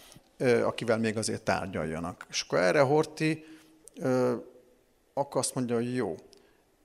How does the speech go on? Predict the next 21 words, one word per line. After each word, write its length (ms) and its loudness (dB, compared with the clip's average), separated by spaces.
És 160 -2
nem 160 2
gondoskodik 600 0
arról, 140 4
hogy 120 2
beolvassák 720 0
a 80 -6
kiáltványt. 760 -8
És 140 -2
hogyha 580 2
Édeszem 480 -2
Gyula 260 0
Ilona 540 -4
nem 180 2
kezdett 460 0
el 100 2
erőszakoskodni 1000 0
a 100 0
várba, 460 0
de 160 0
hát 380 2